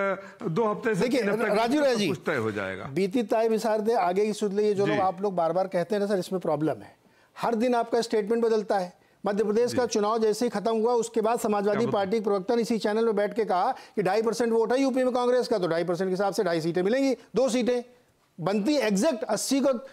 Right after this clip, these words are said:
Speaker 2: ढाई परसेंट दो ही सीट होती है। अब आप कह रहे हो कि नहीं feasibility, तो भैया आप,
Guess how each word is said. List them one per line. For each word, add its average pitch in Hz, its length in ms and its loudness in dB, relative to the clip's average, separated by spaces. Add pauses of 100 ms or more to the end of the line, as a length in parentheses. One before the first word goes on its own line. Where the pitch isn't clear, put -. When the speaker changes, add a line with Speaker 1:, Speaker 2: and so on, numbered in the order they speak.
(160)
Speaker 2:
ढाई 196 160 0
परसेंट 254 280 0
दो 285 80 2
ही 311 60 0
सीट 269 200 0
होती 220 280 -2
है। 175 140 -4 (720)
अब 233 100 0
आप 277 160 0
कह 269 120 2
रहे 294 100 2
हो 294 60 0
कि 285 80 2
नहीं 285 120 2
feasibility, 233 500 0
तो 254 200 -6
भैया 220 260 2
आप, 262 420 -2